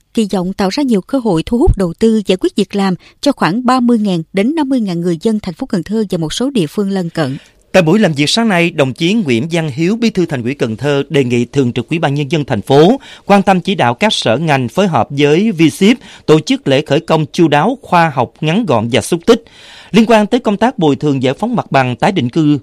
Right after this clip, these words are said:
Speaker 2: địa phương phải tăng cường nhân lực để thực hiện nhanh, đồng thời chuẩn bị điều kiện tốt nhất để nhà đầu tư thực hiện giai đoạn hai. Đồng chí Bí thư Thành ủy Cần Thơ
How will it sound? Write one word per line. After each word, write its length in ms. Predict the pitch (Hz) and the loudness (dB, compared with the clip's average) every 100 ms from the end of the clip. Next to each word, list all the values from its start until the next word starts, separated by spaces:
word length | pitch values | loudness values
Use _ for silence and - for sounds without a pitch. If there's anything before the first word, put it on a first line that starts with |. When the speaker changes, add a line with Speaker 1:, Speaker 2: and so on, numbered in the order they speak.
| _ - | _ 0
Speaker 2:
địa 160 | 139 | 2
phương 320 | 135 185 170 | 4 4 4
phải 240 | 160 117 113 | 2 0 0
tăng 240 | - 180 | -2 -4
cường 220 | - 131 | -2 -4
nhân 200 | 120 147 | -2 -2
lực 180 | 131 - | -2 -2
để 100 | 131 | -2
thực 200 | 147 135 | -2 -4
hiện 200 | 123 107 | -2 -2
nhanh, 220 | 151 156 139 - - - | 0 -2 -4 -12 -14 0
đồng 180 | 170 165 | 2 4
thời 140 | 147 | 0
chuẩn 220 | - 185 | 0 0
bị 140 | 160 131 | 0 2
điều 180 | 127 | 0
kiện 220 | 113 - - | 0 -2 0
tốt 220 | 214 220 | 0 2
nhất 260 | 233 - | 2 2
để 240 | 135 117 131 | 2 2 2
nhà 260 | 180 135 | 2 0
đầu 200 | 120 117 107 | 2 0 0
tư 100 | 151 - | -2 -2
thực 160 | 120 | -2
hiện 240 | 120 110 110 | 0 0 2
giai 120 | 139 | 0
đoạn 180 | 107 95 | 0 -2
hai. 260 | 135 127 117 _ - _ - - | -2 -2 -2 _ -20 _ -20 -6
Đồng 180 | 151 123 | -4 0
chí 300 | 151 147 220 - | 0 2 0 -2
Bí 80 | |
thư 140 | 175 151 | -2 -2
Thành 160 | 123 | -2
ủy 160 | 107 113 | -4 -4
Cần 200 | - 104 | -4 -6
Thơ 340 | 87 123 117 | -2 0 0